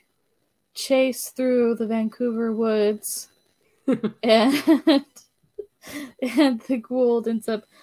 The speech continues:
Speaker 1: transferring himself out of the Unas and into the cannon. And what I don't understand is at the end of the episode, when Sam starts dialing the gate, and then she senses the Goa'uld, and it's like, "Okay, it definitely went into him."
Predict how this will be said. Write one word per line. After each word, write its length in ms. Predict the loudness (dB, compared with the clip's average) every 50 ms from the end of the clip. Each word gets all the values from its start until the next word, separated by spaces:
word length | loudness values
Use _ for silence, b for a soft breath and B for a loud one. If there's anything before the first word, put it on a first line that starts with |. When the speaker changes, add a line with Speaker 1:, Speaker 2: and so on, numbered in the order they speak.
| b b b b
Speaker 1:
transferring 540 | -4 -2 0 0 0 -2 -2 -2 -2 -2 0
himself 420 | -2 -2 -4 -2 -2 -2 0 0 -2
out 180 | -2 -2 -2
of 60 | -2 -4
the 60 | -4
Unas 500 | -4 -4 -2 -2 -2 -2 -4 -4 -6 -6
and 160 | -6 -6 -6
into 560 | -4 -4 -4 -4 -4 -6 -6 -4 -2 -2 0 -2
the 100 | -4 -6
cannon. 720 | -6 -6 -6 -4 -4 -2 -2 -2 -2 -2 -2 -4 -4 -6 b b b b b b b b b b _ _
And 680 | -2 0 0 2 2 2 2 2 0 0 -2 -4 -4 -6 -10 -12 _ _ _ _ _ _ _ _ _ _ _ _ _
what 280 | -4 0 2 2 2 4
I 140 | 4 2 2
don't 180 | 2 0 0
understand 720 | 0 0 -2 -2 -4 -4 -6 -4 -4 -4 -6 -8 -8 -10 -6
is 260 | -2 -2 -2 -2 -4 -6
at 200 | -4 -4 -4 -4 _
the 180 | -4 -4 -2 -2
end 180 | -2 -2 -2
of 80 | 0 0
the 140 | 0 2 2
episode, 760 | 0 0 -2 -6 -4 -2 0 2 2 2 2 0 -2 -4 -8 _ _ _ _ _ _ _ _ _ -6
when 400 | -4 -2 -2 -2 -4 -6 -8 -10
Sam 500 | -10 -10 -6 -2 0 2 2 2 2 0
starts 400 | -2 -2 -2 -2 -2 -2 -4 -2
dialing 380 | 0 0 2 2 0 -2 -2 -4
the 60 | -4
gate, 320 | -4 -6 -6 -6 -6 -8 -4
and 100 | -4 -2
then 100 | -2 -2
she 180 | -4 -6 -10 -12
senses 640 | -10 -8 -2 0 0 0 0 -2 -4 -4 -4 -4 -2
the 140 | -2 -4 0
Goa'uld, 640 | 2 2 2 2 0 -2 -4 -6 -6 -6 -6 -6
and 100 | -8 -10
it's 100 | -10 -8
like, 160 | -8 -6 -4 -4
"Okay, 320 | -4 -2 -2 -4 -4 -4
it 60 | -4
definitely 260 | -4 -4 -4 -2 -4 -2
went 140 | -2 -2 -4
into 160 | -6 -8 -10
him." 220 | -8 -8 -8 -10